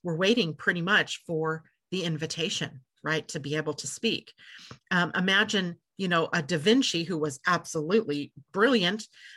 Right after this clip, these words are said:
sharing his thoughts of airplanes or helicopters, and he had plenty of drawings like that, in the wrong timing, right? For him,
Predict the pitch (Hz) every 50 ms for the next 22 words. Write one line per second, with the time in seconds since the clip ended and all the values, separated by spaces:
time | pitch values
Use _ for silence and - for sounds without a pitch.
0 | - _ - - - 240 220 254 277 269 254 226 208 214 214 220 220 214 196 196
1 | 180 - - _ 208 190 196 196 196 - - - 196 180 180 165 - _ - 208
2 | 233 240 - - 185 160 156 156 151 147 - 147 147 160 220 220 220 226 220 190
3 | 160 156 - - 147 139 - 156 147 135 180 185 180 165 - - 214 220 233 226
4 | 190 165 165 196 233 247 220 175 156 156 - 156 147 143 _ 147 147 151 151 -
5 | - - - - - 220 - 240 247 254 247 240 233 240 233 233 233 240 226 -
6 | 269 254 269 269 220 156 - - _ _ _ _ _ _ _ _ _ _ _ _
7 | _ 170 185 208 208 208 202 185 208 269 294 330 359